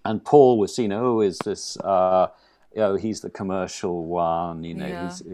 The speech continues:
Speaker 1: he's less talented, he's, uh, he's less passionate, he's more of a sort of showman. Uh, and I think now people are, are realising how without Paul, I, I think that maybe without John,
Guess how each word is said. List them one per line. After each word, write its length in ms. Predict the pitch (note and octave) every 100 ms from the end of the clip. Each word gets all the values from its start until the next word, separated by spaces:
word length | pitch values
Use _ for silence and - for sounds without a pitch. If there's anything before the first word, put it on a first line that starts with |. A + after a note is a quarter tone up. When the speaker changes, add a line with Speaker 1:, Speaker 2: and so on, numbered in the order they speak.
| E2 F2+
Speaker 1:
he's 160 | F2+
less 240 | F#2+ F2 -
talented, 800 | - F2+ D#2+ E2+ E2+ F#2 E2 D#2
he's, 220 | E2+ - _ _ _ _
uh, 200 | F2+ E2
he's 160 | F2+ E2
less 160 | D#2
passionate, 880 | _ - C#2+ - - D#2 D#2+ E2 -
he's 300 | D#2 D#2 - - F2+
more 220 | F#2 E2
of 80 | C2+
a 60 | D2
sort 200 | - D2
of 60 |
showman. 460 | - F2 E2 C#2 D2 _ _ _ _
Uh, 280 | - G#2 G#2
and 140 | A#2+ A#2+
I 100 | A#2+
think 320 | E3 C#3 -
now 460 | A#2 B2 A#2 G2
people 420 | F2+ G#2+ F#2+ G2+ F#2+
are, 160 | F#2+ - G#2
are 100 | F#2+
realising 960 | G#2+ G2+ F#2 D#2 E2 E2 F2 E2 D2 - -
how 560 | F#2+ F#2 E2+ E2 G2 E2 _
without 640 | G#2 A2 A2+ G#2+ F#2+ - - - - - _ _ -
Paul, 560 | B2 F2 D#2+ C#2+ - -
I, 260 | G2 F#2+
I 40 | F#2
think 220 | A2+ F#2+
that 120 | F2+ - _ _ -
maybe 320 | B2+ C3 A#2
without 420 | A2 G#2+ G#2 -
John, 500 | - B2+ A2 F2 D#2+